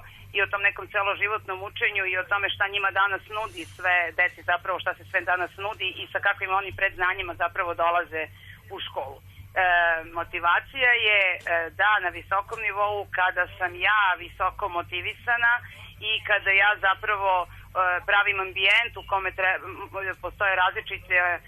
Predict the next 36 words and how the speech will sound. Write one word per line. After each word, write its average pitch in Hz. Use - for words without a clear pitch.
različita 202
i 226
sredstva 190
i 190
audiovizualna 190
sredstva 185
i 180
različiti 190
mediji 185
i -
ambije-, 190
ambijentalno 196
učenje 185
i -
razne 180
slične 208
stvari, 175
onda 202
je 196
njihova 202
motivacija 185
viša. 156
Jer 175
oni 214
zaista 220
imaju 190
mnogo 202
toga 202
dostupnog 202
u 196
odnosu 202
na 185
neku 202
drugu 269
decu 247
i 208